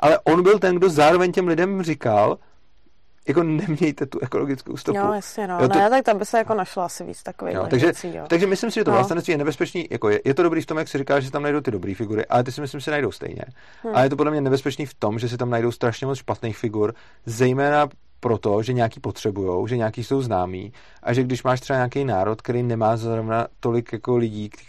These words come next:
Speaker 1: kterým by si mohla vzlížet, čímž nemyslím úplně náš, jako já to jsem se asi ukvapil, a my máme spousta lidí, kterým můžeme vzlížet, ale tak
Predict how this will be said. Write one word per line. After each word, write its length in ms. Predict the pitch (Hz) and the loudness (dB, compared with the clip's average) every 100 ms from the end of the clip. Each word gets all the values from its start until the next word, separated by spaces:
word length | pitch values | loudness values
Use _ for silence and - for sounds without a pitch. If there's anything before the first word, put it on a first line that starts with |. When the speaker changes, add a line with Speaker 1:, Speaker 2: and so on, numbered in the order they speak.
| - | -6
Speaker 1:
kterým 240 | 117 113 | -4 -2
by 80 | 113 | -6
si 100 | 123 | -6
mohla 220 | 113 120 | -4 -2
vzlížet, 540 | 123 110 98 90 - - - - | -2 -4 -4 -6 -6 -12 -20 -8
čímž 180 | 226 131 | -4 0
nemyslím 260 | 131 151 156 | 0 0 0
úplně 180 | 160 | 0
náš, 360 | 117 85 98 107 | 0 0 -2 -4
jako 180 | 104 104 | -4 -4
já 100 | 104 | -4
to 80 | - | -8
jsem 160 | 110 | -14
se 100 | - | -12
asi 160 | - - | -12 -12
ukvapil, 480 | - 127 120 123 120 - - - - - - | -8 -6 -4 -4 -6 -12 -20 -20 -20 -20 -10
a 100 | - 117 | -2 2
my 60 | |
máme 120 | 117 | 2
spousta 360 | 107 117 113 131 | -2 -6 -4 -2
lidí, 160 | 120 113 | -2 -4
kterým 200 | 113 113 | -6 -8
můžeme 200 | 110 110 | -10 -10
vzlížet, 300 | 107 110 107 - - - - | -8 -8 -8 -16 -20 -20 -2
ale 120 | 156 208 | 2 2
tak 140 | 202 | 2